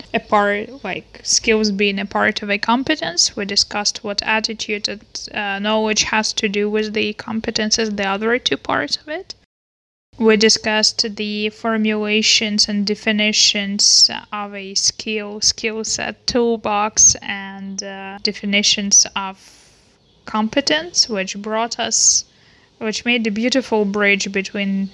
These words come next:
the beginning of the talk and the end of the talk, when we have the understanding that being together,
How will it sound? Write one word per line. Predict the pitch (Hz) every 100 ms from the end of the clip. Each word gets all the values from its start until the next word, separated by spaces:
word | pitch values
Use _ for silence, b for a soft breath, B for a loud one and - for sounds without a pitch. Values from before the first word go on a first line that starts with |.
| -
the | 202 196
beginning | 202 196 202 202 196
of | 190
the | 190
talk | 196 - 196 196
and | 202 196
the | 190
end | 190 190
of | 196 196
the |
talk, | 196 - 196 196
when | 107 98
we | 98 98
have | - 214 202 - 208
the | 202
understanding | 196 202 190 - 202 202 202 196
that | 196 190
being | 214 208 208
together, | - 202 202 202 202 196 190 190